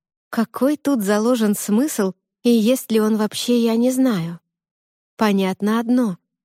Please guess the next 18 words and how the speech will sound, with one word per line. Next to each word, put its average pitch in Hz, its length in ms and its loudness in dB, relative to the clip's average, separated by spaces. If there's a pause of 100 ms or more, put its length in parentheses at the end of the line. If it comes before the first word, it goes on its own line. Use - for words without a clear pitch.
(180)
Виту 208 440 0
и 202 140 0
Треф 233 340 0 (240)
связывают, 185 840 -4 (420)
или, 220 180 0
скорее 214 400 -2
всего, 202 320 -2
связывали, 190 960 -2 (400)
близкие 190 540 0
отношения. 220 720 -2 (960)
Я 214 180 2
помогаю 190 580 0
Борису 190 460 -4
повесить 220 560 -2
вывеску 170 640 -2 (280)
Перформанс 208 720 0
"Кровавая 196 580 -2
поступь", - 560 -6